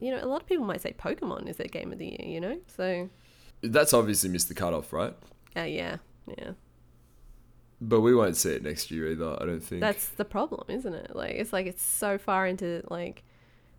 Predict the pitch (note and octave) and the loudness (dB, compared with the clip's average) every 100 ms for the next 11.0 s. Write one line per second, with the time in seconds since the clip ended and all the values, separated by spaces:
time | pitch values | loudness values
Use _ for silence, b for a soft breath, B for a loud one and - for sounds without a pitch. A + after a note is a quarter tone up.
0 | - - F#3 A#3 G#3 A3 - F#3+ F#3+ - | -12 -8 -2 0 2 0 0 -4 -4 -4
1 | F#3+ - G3 G3 F#3 F3 E3+ F#3 F#3 - | -6 -2 -2 0 0 -2 -6 -8 -8 -4
2 | G#3+ F#3 F#3+ - - - G#3+ G3 F3+ F3+ | -2 -2 -4 -14 -20 -6 2 2 4 2
3 | F3+ F3 F3+ F#3+ - F#3+ F#3 F#3 F3 - | 0 -2 -6 -8 -6 -4 -2 -2 -4 -4
4 | G3 G3+ F3+ - - - - G3 - F#3 | -2 0 0 -4 -6 -6 -4 -4 -2 -2
5 | F#3 F3 F3+ - - - - - - - | -2 -2 -6 -10 -20 -20 -20 -20 -20 -20
6 | - - - - - - - - - F3 | -20 -20 -16 -12 -10 -10 -12 -12 -10 -6
7 | E3 D#3+ F3 E3 D#3+ - - - F#3 G#3 | -4 -2 -2 -2 -6 -10 -10 -8 -10 -2
8 | C#4+ F4 - - B3 A#3+ C4 A3+ A#3 F#3 | 2 2 0 -8 -6 -6 -4 -4 -4 -4
9 | F3+ E3+ - _ - - F3+ F3+ F3 F3 | -4 -6 -16 _ -20 -8 -6 -4 -4 -4
10 | E3 - - F#3+ - F#3 E3 - E3+ | -6 -6 -8 -8 -6 -4 -2 -4 -6